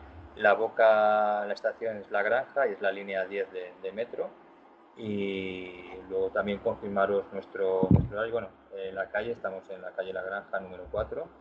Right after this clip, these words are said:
de Alcobendas. Eh, para aquellos que vengan con coche tenemos parking propio, o sea que si por lo que sea no encuentran dónde dejar el coche por la, por la zona, que no se, que no se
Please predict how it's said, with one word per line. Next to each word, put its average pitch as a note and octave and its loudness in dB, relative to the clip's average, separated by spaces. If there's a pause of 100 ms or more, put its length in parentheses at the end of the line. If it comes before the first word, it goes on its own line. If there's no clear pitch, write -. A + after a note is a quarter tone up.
(420)
de G2 2
Alcobendas. G#2 2 (680)
Eh, G#2+ 0
para G2+ 4
aquellos A#2+ -2
que A2+ -2
vengan G#2+ 0
con G2+ -2
coche B2 0
tenemos F#2+ -4
parking - -10
propio, A2 0
o - -20
sea F2+ -2
que F2+ -6
si G2 -10
por F#2+ 0
lo F2+ -4
que F#2 -2
sea F#2+ 4
no F#2+ 2
encuentran F#2 -2
dónde F#2 -4
dejar F#2+ 4
el F#2+ 4
coche G2 -4
por F#2+ 0
la, F2+ 2
por F#2 2
la F2+ 0
zona, G2 0
que F#2 -8
no F2+ -8
se, F2 -4
que F#2+ -4
no F#2 -10
se F2+ -4